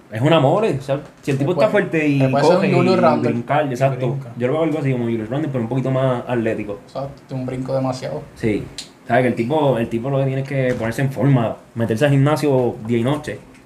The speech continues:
Speaker 3: Ajá.
Speaker 1: Como hace Giannis, mira Giannis cómo este empezó, parecía un esquele-, parecía a mí de flaco.
Speaker 2: <laughs>
Speaker 1: Y mira cómo está ahora.
Speaker 2: Ahora Giannis tiene
Speaker 1: Como
Speaker 2: que
Speaker 1: yo
Speaker 2: coger
Speaker 1: también,
Speaker 2: yompa.
Speaker 1: pero
Speaker 2: Pues nada, mano, vamos a dejar este podcast hasta aquí. Hay que hablar en el próximo sobre la agencia libre cuando peguen todas las firmas.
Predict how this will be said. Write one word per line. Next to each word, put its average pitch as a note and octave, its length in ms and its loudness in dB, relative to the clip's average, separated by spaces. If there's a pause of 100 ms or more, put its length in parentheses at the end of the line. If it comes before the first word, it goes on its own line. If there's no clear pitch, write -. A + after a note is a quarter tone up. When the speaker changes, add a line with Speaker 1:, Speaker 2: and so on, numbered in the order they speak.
(340)
Speaker 3:
Ajá. - 220 -12
Speaker 1:
Como G#2+ 160 -2
hace C3 160 2
Giannis, D3+ 280 2
mira C3+ 160 0
Giannis B2+ 240 2
cómo A#2+ 140 -2
este B2 120 -4
empezó, A#2 600 0
parecía A2 260 -4
un B2+ 100 0
esquele-, B2 320 0
parecía A#2 260 2
a E3 40 2
mí G3 200 -2
de D#3 140 -2
flaco. B2+ 300 2 (220)
Speaker 2:
<laughs> E4+ 240 -6
Speaker 1:
Y C3 100 0
mira C#3+ 160 2
cómo D3 100 2
está C#3 140 2
ahora. A#2+ 260 4
Speaker 2:
Ahora B2+ 120 2
Giannis D3 200 2
tiene D#3 100 -2
Speaker 1:
Como B2+ 160 2
Speaker 2:
que B2 100 6
Speaker 1:
yo E3+ 60 4
Speaker 2:
coger D3+ 140 2
Speaker 1:
también, F3 200 2
Speaker 2:
yompa. B2+ 280 0 (800)
Speaker 1:
pero C#4 220 -6 (600)
Speaker 2:
Pues C3 120 -6
nada, C#3 280 4
mano, E3 280 0 (480)
vamos C3+ 200 -4
a C#3 60 2
dejar C#3+ 160 2
este D3+ 120 -6
podcast C#3+ 300 -4
hasta C#3 120 -2
aquí. D#3 280 -6 (360)
Hay C3 120 -4
que C#3+ 80 2
hablar D3 220 6
en D3+ 60 4
el C#3+ 60 -2
próximo D3+ 380 -2
sobre C#3+ 300 0
la C#3+ 60 4
agencia C#3+ 280 0
libre D#3+ 240 0
cuando C#3 300 0
peguen C#3 280 -4
todas D3 220 4
las C#3+ 80 -8
firmas. D#3+ 320 -4